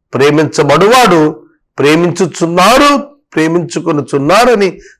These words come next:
చెప్పు సాక్షి ముగ్గురు ఉండాలి. తండ్రి, కుమారుడు, పరిశుద్ధ ఆత్మ. ఈ ముగ్గురు ఒక్కరై ఒకేలా ఒకే గుణ లక్షణాలు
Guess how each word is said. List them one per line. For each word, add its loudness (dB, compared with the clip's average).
చెప్పు -2
సాక్షి -4
ముగ్గురు -6
ఉండాలి. -14
తండ్రి, 0
కుమారుడు, 0
పరిశుద్ధ -4
ఆత్మ. -10
ఈ 2
ముగ్గురు 2
ఒక్కరై 2
ఒకేలా 2
ఒకే 0
గుణ 2
లక్షణాలు -2